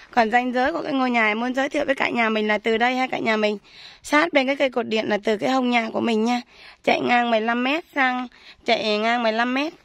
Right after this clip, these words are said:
dọc cái mặt tiền đường nhựa này. Trước cái ngôi nhà của mình là anh chị có bán bánh cuốn nóng nha.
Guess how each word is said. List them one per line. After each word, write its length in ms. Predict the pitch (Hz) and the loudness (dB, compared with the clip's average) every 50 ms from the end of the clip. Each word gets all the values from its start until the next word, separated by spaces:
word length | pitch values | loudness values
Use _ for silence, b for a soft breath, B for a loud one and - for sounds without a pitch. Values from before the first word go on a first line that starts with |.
| - | -6
dọc 220 | - 247 220 - - | -2 -2 -2 0 0
cái 80 | 254 | -2
mặt 140 | 277 277 262 - | -2 -2 -2 -2
tiền 200 | 254 240 220 220 | -2 -2 -2 0
đường 180 | 220 214 208 | -2 -2 -2
nhựa 180 | 214 220 214 - | -2 -2 -2 -2
này. 260 | - 226 220 220 202 - _ b b b b b b b b b b b b b b | 0 0 0 -2 -4 -8 _ b b b b b b b b b b b b b b
Trước 140 | - 302 320 | 0 0 0
cái 200 | 311 - 330 311 | 2 2 0 2
ngôi 280 | 311 294 285 269 262 262 | 2 0 0 0 0 0
nhà 220 | 254 240 214 208 | 0 0 0 0
của 100 | 196 208 | -2 -2
mình 280 | 202 226 226 214 214 220 | -2 -2 -2 -2 0 0
là 80 | 208 | 0
anh 220 | 202 - 240 247 240 | 0 0 -2 -4 -4
chị 180 | - 254 240 | -4 -6 -6
có 140 | - 233 240 | -2 -2 0
bán 260 | 254 233 226 247 269 | 0 2 0 0 -2
bánh 160 | 262 262 285 | -4 -6 -4
cuốn 260 | 285 - 262 254 277 269 | -2 -2 -2 -2 0 -2
nóng 260 | 254 247 262 302 311 | -2 -2 0 0 0
nha. 160 | 311 285 269 | 0 0 -2